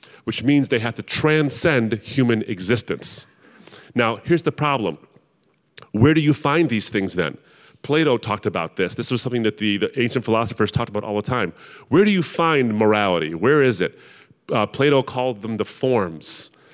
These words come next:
The, the, the, the morality existed out there. Like, he thought that good existed apart from God. Like, oh, there's goodness, and the gods are subjected to goodness. But the problem is this.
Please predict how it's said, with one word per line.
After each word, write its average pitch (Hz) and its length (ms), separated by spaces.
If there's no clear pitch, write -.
The, 107 400
the, 104 280
the, 98 440
the 90 320
morality 113 580
existed 110 460
out 107 200
there. 92 120
Like, 87 140
he 175 160
thought 123 280
that 101 240
good 139 380
existed 113 540
apart 127 460
from 98 220
God. 87 340
Like, 92 200
oh, 131 200
there's 110 260
goodness, 117 560
and 104 160
the 104 100
gods 123 420
are 104 120
subjected 113 880
to 110 300
goodness. 123 600
But - 80
the 143 60
problem 180 360
is - 120
this. - 380